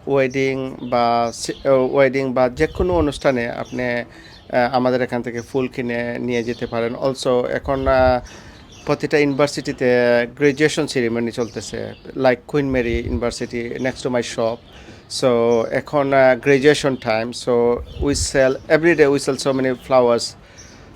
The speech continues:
So আপনাদের জন্য, আপনাদের যে কোনো অনুষ্ঠানে বা যে কোনো গ্র্যাজুয়েশন বা যে কোনো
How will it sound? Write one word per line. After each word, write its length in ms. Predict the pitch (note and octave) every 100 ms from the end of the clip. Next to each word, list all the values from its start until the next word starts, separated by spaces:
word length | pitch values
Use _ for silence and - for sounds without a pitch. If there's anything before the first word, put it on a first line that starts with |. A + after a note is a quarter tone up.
| -
So 180 | - B2 B2
আপনাদের 420 | B2 C#3+ C#3+ D#3
জন্য, 280 | D#3 D3 -
আপনাদের 540 | D3+ - D3 D3+ D3
যে 140 | C#3 C#3+
কোনো 320 | - E3+ E3+
অনুষ্ঠানে 640 | D3+ D3+ - B2+ A#2 A#2+ D3
বা 260 | B2+ B2
যে 160 | A#2+ C3
কোনো 200 | C#3+ C#3
গ্র্যাজুয়েশন 840 | C3+ C3+ B2+ C#3+ C3+ - C3 B2+
বা 220 | A#2+ B2+
যে 160 | B2 D3+
কোনো 480 | - F3+ E3+ E3+